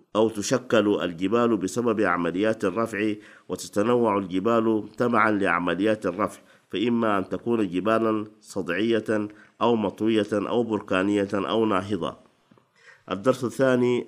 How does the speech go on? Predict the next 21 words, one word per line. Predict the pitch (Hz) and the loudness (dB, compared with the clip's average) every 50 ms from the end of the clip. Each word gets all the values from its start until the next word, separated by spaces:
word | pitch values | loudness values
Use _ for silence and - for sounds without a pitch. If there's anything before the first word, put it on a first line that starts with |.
| - - | -6 -8
التجوية | 104 - - 110 98 90 110 123 127 120 117 - | -8 -4 -2 -2 -2 0 2 2 2 2 2 2
والتعرية | 117 110 98 - - 101 80 80 85 104 110 113 107 113 - 117 113 107 - - | 0 0 0 0 0 0 0 0 0 2 2 0 0 0 0 -2 -2 -2 -2 -2
ونتائجهما. | 98 107 110 113 110 113 110 95 85 95 113 104 101 95 92 85 78 67 57 55 - - - | -2 0 0 0 0 0 2 2 2 2 2 2 2 0 0 0 -2 -2 -4 -6 -12 -12 -6
واحد، | - 104 120 113 - - 87 - - - _ _ _ _ _ - - - - _ _ _ - | -2 0 0 0 0 -2 -6 -10 -10 -12 _ _ _ _ _ -20 -20 -20 -20 _ _ _ -6
تتضمن | 101 92 101 104 107 123 123 131 127 123 120 120 110 101 | -6 -4 -4 -2 0 0 2 2 2 2 2 2 2 0
التجوية | 101 - 107 95 85 98 113 120 117 - 120 | -2 -2 -4 -4 -2 0 0 0 0 0 0
جميع | 120 113 107 95 95 90 104 113 117 107 117 | 0 0 2 2 2 2 2 2 2 2 2
العمليات | 104 90 85 90 95 90 87 85 90 101 104 104 110 | 2 2 0 0 0 0 0 0 0 0 -2 -2 -2
التي | 92 90 98 104 104 107 101 | -2 -2 -2 -2 -2 -4 -4
تؤدي | - 101 90 78 92 113 107 92 92 107 107 95 65 76 101 | -2 -2 0 0 0 -2 -4 -4 -4 -2 -2 -2 0 0 0
إلى | 107 107 107 107 104 104 107 - - | 0 2 0 0 0 -2 -6 -10 -10
تفتيت | - 92 - - - - 107 104 104 104 - - - | -10 -10 -10 -8 -4 -2 -2 -2 -2 -4 -8 -14 -16
الصخور. | - - - - - - 98 - - 113 101 82 - - - _ _ _ _ _ _ _ _ - 90 | -16 -16 -16 -14 -12 -10 -6 -2 0 0 0 0 -2 -8 -18 _ _ _ _ _ _ _ _ -12 -10
اثنين، | 90 92 104 110 110 120 127 127 127 127 - - _ _ _ - | -6 -2 2 4 4 4 4 2 -2 -6 -12 -20 _ _ _ -12
أثناء | 98 95 - 113 127 123 107 107 | -12 -6 0 2 2 4 4 2
التجوية | 107 - 117 107 101 110 123 123 120 110 110 | 2 2 0 0 2 2 0 0 0 0 0
الميكانيكية | 98 95 101 110 110 117 110 98 90 87 - 113 120 127 127 160 - - - - _ - | 0 0 0 0 0 2 2 0 0 0 0 0 0 0 0 -4 -8 -14 -20 -20 _ -20
تتكسر | - - - 98 - - 127 123 - 131 120 104 | -10 -6 -4 -4 0 0 -2 0 0 0 0 0
الصخور | 95 - - 98 90 - 120 120 113 110 | -2 -4 -6 -6 -2 0 0 2 2 2
إلى | 92 98 110 107 101 | 2 2 2 0 0
قطع | 101 - 117 113 - 104 98 104 104 | -2 -4 -6 -6 -4 -2 -2 -2 -2